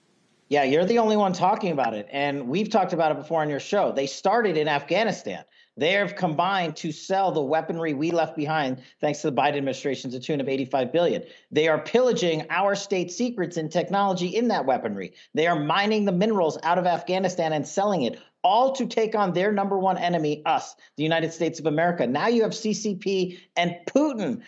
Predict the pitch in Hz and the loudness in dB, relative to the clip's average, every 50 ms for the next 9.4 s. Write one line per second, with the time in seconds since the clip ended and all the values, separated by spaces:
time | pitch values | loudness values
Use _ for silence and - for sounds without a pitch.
0 | - _ - 127 120 175 208 220 226 226 226 196 - - - 226 226 240 233 240 | -18 _ -10 -2 0 2 2 4 4 2 2 0 -4 0 2 4 4 4 2 2
1 | - 214 190 175 175 170 185 185 180 175 175 - 151 156 202 247 269 262 208 160 | 0 0 -2 -2 -2 -2 0 0 0 0 0 -2 -2 0 2 2 2 2 0 -2
2 | 131 - - 160 151 151 151 - 165 175 202 202 - 214 - - 196 185 180 180 | -2 -2 0 0 2 0 0 -2 0 0 0 0 0 -2 0 2 0 0 0 0
3 | - 190 214 220 214 - - 175 147 127 117 113 - - - _ - 170 165 185 | -2 0 0 0 -2 -2 -2 -2 0 0 -2 -4 -6 -14 -20 _ 2 2 2 4
4 | 185 185 180 180 202 180 190 - - - - 220 226 220 226 220 - - 196 185 | 2 0 0 2 2 2 2 0 0 -2 0 0 2 2 0 -2 -2 -2 -2 0
5 | 185 - - - - _ - 147 165 175 180 190 196 196 196 196 190 190 - - | -2 -2 -6 -12 -12 _ -4 -2 0 0 0 0 0 0 0 -2 -2 -2 -2 0
6 | 208 208 180 127 - - - _ - 151 160 160 151 147 135 139 147 160 180 196 | 0 2 2 0 -2 -6 -12 _ 0 2 2 4 2 2 2 2 2 2 2 0
7 | 208 214 220 214 214 233 233 226 220 226 214 170 143 131 - - 156 135 135 131 | 0 0 -2 0 0 0 0 2 2 0 0 0 -2 -2 -2 0 0 0 0 0
8 | 117 113 135 143 - 214 202 202 - - 214 214 214 214 220 202 208 220 220 208 | 0 0 0 0 0 -2 -4 -4 -4 -2 -2 -2 -2 0 0 0 2 2 0 0
9 | 170 143 135 135 143 139 135 | 0 0 0 0 0 0 -2